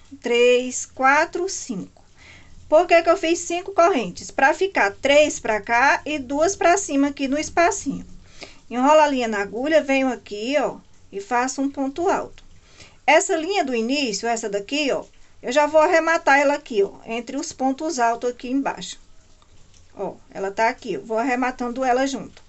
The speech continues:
Ó, fiz aqui o espacinho, subi cinco correntes e fiz aqui um ponto alto. Formei o primeiro espaço.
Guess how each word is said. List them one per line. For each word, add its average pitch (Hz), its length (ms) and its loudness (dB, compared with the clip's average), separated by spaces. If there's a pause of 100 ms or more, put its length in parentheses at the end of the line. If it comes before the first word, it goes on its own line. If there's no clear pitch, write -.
(640)
Ó, 240 220 4
fiz 269 220 -2
aqui 285 240 -2
o 302 40 -2
espacinho, 311 680 0
subi 233 340 -8
cinco 233 300 -8
correntes 294 680 0
e 349 80 0
fiz 339 220 -2
aqui 330 220 -2
um 339 120 -8
ponto 339 320 0
alto. 175 360 -2 (1900)
Formei 262 440 2
o 269 40 -6
primeiro 269 380 4
espaço. - 640 -2